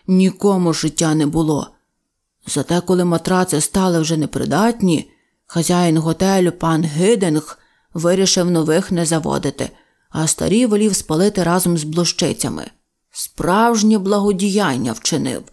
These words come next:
Відтоді добре стало». «І нам добре, і панові Гиденгу теж непогано. Не треба витрачатися на матраци»,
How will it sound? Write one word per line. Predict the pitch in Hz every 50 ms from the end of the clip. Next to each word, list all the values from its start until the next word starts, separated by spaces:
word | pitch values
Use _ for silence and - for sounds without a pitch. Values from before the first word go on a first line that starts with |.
| _ _ _ _ _ _ _ _ _ _ -
Відтоді | - - 127 - - - 147 180 196 190 190
добре | 175 170 160 160 170 175 175 165 170
стало». | 170 - - 175 160 - - - - - - _ _ _ _ _ _
«І | _ - 165 165
нам | 156 156 160 165 180 202 214 214 220 202
добре, | 208 208 208 214 208 196 214 214 214 208 202 - - - _ _ -
і | - 160 156
панові | - 175 170 190 226 233 226 214 185 190 185
Гиденгу | 165 156 156 165 175 202 220 233 220 226 220 214 196 220 214
теж | 214 214 208 208 208 202 -
непогано. | 214 208 208 208 202 180 190 202 202 196 196 196 196 196 185 - - _ _ _ _ _ _ _ _
Не | - 185 190 196 190
треба | 196 - 226 240 214 220 214
витрачатися | 196 202 208 196 190 190 - 202 196 196 180 - - 185
на | 170 165
матраци», | 160 156 156 156 - 170 180 202 220 220 214 208 - - 202 185 185